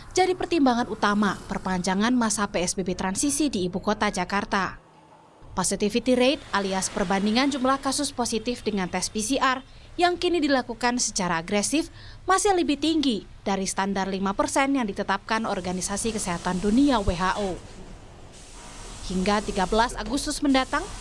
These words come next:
tidak akan ada penambahan pelonggaran pembatasan dari yang selama ini sudah berlaku. Sejak P S B B transisi diberlakukan pertama kali pada lima Juni,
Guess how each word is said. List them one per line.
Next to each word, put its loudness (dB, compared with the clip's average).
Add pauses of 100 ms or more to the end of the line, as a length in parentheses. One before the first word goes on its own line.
(220)
tidak 2
akan 2
ada 0
penambahan 0
pelonggaran -2
pembatasan 0 (320)
dari 4
yang 0
selama -2
ini 0
sudah 0
berlaku. 0 (1500)
Sejak -2
P -6
S -6
B 2
B 2
transisi 0
diberlakukan -2
pertama -2
kali 0
pada 0
lima 0
Juni, 4